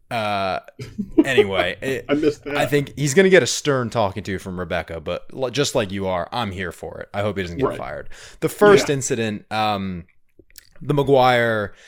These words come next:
Speaker 1: kick to the gonads, the potential red card that never was, that V A R briefly looked at, um, wasn't given. And, you know, when you think about Maguire's impact with his goal later in the game,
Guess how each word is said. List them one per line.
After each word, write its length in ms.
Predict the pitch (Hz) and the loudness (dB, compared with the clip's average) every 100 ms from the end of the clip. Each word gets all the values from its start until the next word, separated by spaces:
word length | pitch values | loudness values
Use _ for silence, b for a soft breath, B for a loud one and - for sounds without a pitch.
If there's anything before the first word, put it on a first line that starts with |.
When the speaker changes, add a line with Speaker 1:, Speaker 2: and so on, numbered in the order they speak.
| b b b b | b b b b
Speaker 1:
kick 200 | - 165 | -8 -6
to 80 | - | -6
the 60 | 131 | -2
gonads, 880 | 131 135 123 107 101 101 - - 98 | 0 2 0 0 0 -2 -6 -6 -6
the 80 | |
potential 480 | - - 143 127 123 | -8 -4 -4 -2 -2
red 240 | 113 107 - | -2 -2 -2
card 380 | 110 104 101 | -2 0 0
that 120 | 95 101 | -4 -6
never 300 | 107 95 98 | -6 -6 -4
was, 480 | 95 95 95 87 | -4 -2 -4 -6
that 140 | 110 90 | -8 -10
V 300 | 92 117 123 | -8 -4 -2
A 160 | 117 | 0
R 340 | 110 107 98 - - - - _ _ _ 107 | 0 0 -2 -6 -16 -20 -20 _ _ _ -20
briefly 760 | 87 98 101 156 165 - 90 | -14 -10 -4 -2 -4 -6 -12
looked 340 | 82 80 - 90 | -10 -12 -10 -10
at, 260 | 80 82 - | -8 -10 -12
um, 520 | 90 87 82 80 78 _ - B B B B _ _ - | -12 -10 -12 -14 -16 _ -18 B B B B _ _ -4
wasn't 300 | 120 113 104 | -4 -2 4
given. 300 | 175 127 92 | 4 4 -4
And, 340 | 90 90 - | -6 -8 -6
you 60 | 107 | -4
know, 120 | 95 | -4
when 100 | 95 | -4
you 60 | 95 | -4
think 140 | 110 | -6
about 240 | 92 92 90 | -4 -4 -4
Maguire's 400 | 92 95 95 95 | -4 -2 -2 -4
impact 340 | 87 98 90 | -10 -12 -10
with 80 | 92 | -12
his 120 | 87 | -8
goal 280 | 104 120 107 | -2 0 0
later 240 | 104 98 | -2 -4
in 60 | 92 | -6
the 80 | 87 | -4
game, 420 | 139 165 107 | -2 0 -2